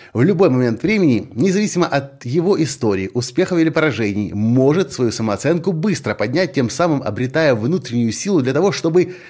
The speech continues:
великие дела совершать. Возможно, вы этого не знаете,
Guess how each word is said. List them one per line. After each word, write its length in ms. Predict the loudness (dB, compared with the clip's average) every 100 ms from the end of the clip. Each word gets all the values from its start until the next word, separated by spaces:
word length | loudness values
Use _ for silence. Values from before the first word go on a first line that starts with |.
| -2
великие 640 | 2 2 2 0 0 -2
дела 420 | 0 2 2 -2 -2
совершать. 680 | -2 -2 -2 -4 -4 -8 _ _ _ _ _ _ _ _
Возможно, 580 | -6 -2 0 0 -2 -4 -10 -18 -4
вы 140 | -2
этого 420 | 0 0 0 0 0
не 160 | -2 -2
знаете, 600 | -2 -2 0 -2 -4